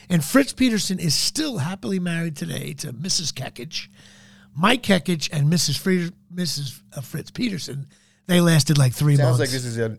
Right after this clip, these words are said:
Speaker 2: whole nother podcast. We
Speaker 1: Well,
Speaker 2: should, we should start a new podcast called Where Are They Now?
Speaker 1: Where Are They Now? And that is that Fritz Peterson swapped wives with Mike Kekich. He was number nineteen. Look that up. You get a kick out of it.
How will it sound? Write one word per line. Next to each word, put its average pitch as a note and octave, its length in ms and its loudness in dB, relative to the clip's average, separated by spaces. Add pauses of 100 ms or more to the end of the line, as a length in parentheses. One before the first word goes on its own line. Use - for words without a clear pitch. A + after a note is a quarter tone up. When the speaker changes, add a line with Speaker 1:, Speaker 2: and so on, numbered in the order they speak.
(100)
Speaker 2:
whole B2 220 -2
nother A2 180 -4
podcast. A2 600 -4
We A2 80 -8
Speaker 1:
Well, G#3 140 8
Speaker 2:
should, - 80 -4
we C#3 100 -4
should C#3+ 160 -4
start D#3+ 240 2
a D#3 40 2
new D3+ 140 -4
podcast C#3+ 480 2
called A2+ 220 -2
Where A#2 180 0
Are A#2 120 2
They A2+ 140 -6
Now? A#2+ 240 -2
Speaker 1:
Where G3 140 8
Are G3 60 8
They F#3 140 8
Now? A3 260 6
And D#3+ 120 6
that G3 140 6
is G3 140 4
that E3+ 160 4
Fritz G3 240 0
Peterson F3+ 440 4
swapped E3+ 420 2
wives D3 340 4
with D3 80 0
Mike C3+ 220 0
Kekich. E3 340 0
He D3 80 -2
was D3+ 100 -4
number C#3 200 0
nineteen. C3 420 -2 (260)
Look G3 260 4
that F3 200 4
up. E3 160 0
You D3 80 0
get D#3 140 2
a C#3+ 40 0
kick E3+ 240 0
out D#3 140 2
of D3 80 0
it. D3 140 -4